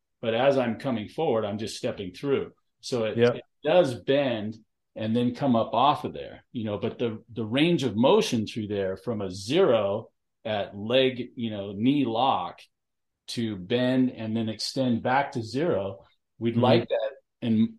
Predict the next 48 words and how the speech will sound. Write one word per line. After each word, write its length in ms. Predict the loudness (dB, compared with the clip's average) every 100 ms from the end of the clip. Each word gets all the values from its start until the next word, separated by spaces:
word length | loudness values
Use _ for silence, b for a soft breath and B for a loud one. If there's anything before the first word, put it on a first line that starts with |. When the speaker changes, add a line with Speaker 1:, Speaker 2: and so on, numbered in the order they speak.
| _
Speaker 1:
in 160 | 0 4
my 240 | 6 4
thought 320 | 4 2 2
process 500 | 0 0 2 -2 -2
to 100 | -6
be 500 | -4 0 2 0 -2 b b b b b -18 -18 -18 _ _
as 220 | -2 0 2
limited 480 | 4 6 6 4
as 140 | 2 -4
possible, 460 | 0 0 0 2
or, 200 | 6 6
or 520 | 6 8 8 8 6 B B B B _ _ _ _
I 80 | -4
don't 100 | 0
know 140 | 2 0
that, 200 | -2 -6 -2
I 120 | 2
don't 120 | 4
know 80 | 2
if 120 | 2
you've 120 | 0
seen 240 | 2 4 4
any 140 | 4
of 60 | 2
the 80 |
biomechanical 920 | 0 2 2 2 0 0 0 0 0 -2
a-, 180 | -6 -10 -8
analysis 640 | -4 0 4 4 4 0 -4
where 120 | -2
they'll, 280 | -2 -4 b b b _
they'll 120 | -2
show 260 | -2 4 6
a 40 | 6
guy 160 | 4
throw 220 | 4 0
a 60 | 0
stick 260 | 0 0 0
at 80 | -2
the 60 |
ground 420 | 0 2 4 2 -4 _ _ _ _ _ _
for 80 | 0
the 100 | 2
high 200 | 4 2
jump, 300 | 4 2 0 _ _ _ _ _ _
and 120 | 0
it, 200 | 2 2 -2
it 200 | -8 -8
hits 680 | 0 6 6 4 -4 -4